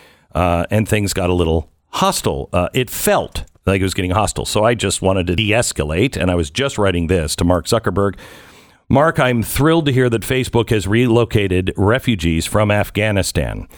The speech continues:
While I doubt you were aware, we were apparently one of your partners on a recent Facebook mission.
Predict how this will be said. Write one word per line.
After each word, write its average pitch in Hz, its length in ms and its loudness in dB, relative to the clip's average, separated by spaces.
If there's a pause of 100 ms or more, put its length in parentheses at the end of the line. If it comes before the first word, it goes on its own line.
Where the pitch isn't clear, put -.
(320)
While 113 120 4
I 113 80 4
doubt 131 240 0
you 120 120 2
were 101 160 4
aware, 98 520 2
we 107 220 4
were 131 300 2
apparently 101 760 0
one 110 220 2
of 107 100 0
your 98 120 2
partners 101 500 2
on 98 120 2
a 92 60 4
recent 110 580 0
Facebook - 640 -2
mission. 120 480 0